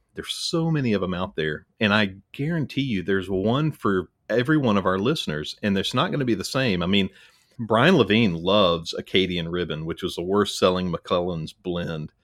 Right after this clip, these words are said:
of all time. He was probably the only one buying it, but that's for him.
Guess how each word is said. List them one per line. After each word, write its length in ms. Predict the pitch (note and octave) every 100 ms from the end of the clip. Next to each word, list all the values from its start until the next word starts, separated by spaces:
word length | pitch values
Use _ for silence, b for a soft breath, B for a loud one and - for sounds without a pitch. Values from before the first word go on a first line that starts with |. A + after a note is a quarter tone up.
| _
of 120 | F#2+ E2+
all 200 | E2 E2
time. 480 | - D#2 C#2 - _ _ -
He 120 | C3
was 120 | F#3
probably 280 | - F#2+ G#2+
the 80 | G#2+
only 180 | C3+
one 220 | C#3+ C#3 B2+
buying 340 | A#2+ F#3+ E2+
it, 140 | C#2+ - - A#2
but 200 | A#2 -
that's 180 | F3+
for 200 | - A#2 G#2
him. 440 | F3+ F3+ D#2